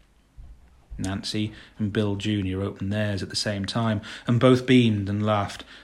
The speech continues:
turning around to the crowd and holding their slips of paper above their heads. "Tessie," Mister Summers said.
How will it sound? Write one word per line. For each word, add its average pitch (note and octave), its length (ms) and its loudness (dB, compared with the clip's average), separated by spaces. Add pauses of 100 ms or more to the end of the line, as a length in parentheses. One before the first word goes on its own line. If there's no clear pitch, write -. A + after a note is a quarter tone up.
turning B2 280 6
around A#2 340 6
to G#2+ 60 -6
the - 80 -6
crowd G#2+ 380 2
and G2+ 120 -2
holding G#2+ 260 0
their G#2 160 -2
slips - 420 -4
of F#2+ 80 -10
paper G2+ 340 -6
above F#2 220 -8
their F#2 200 -6
heads. G2 420 -8 (1500)
"Tessie," A2+ 500 -2 (680)
Mister - 240 -8
Summers G#2+ 340 -4
said. A2 300 0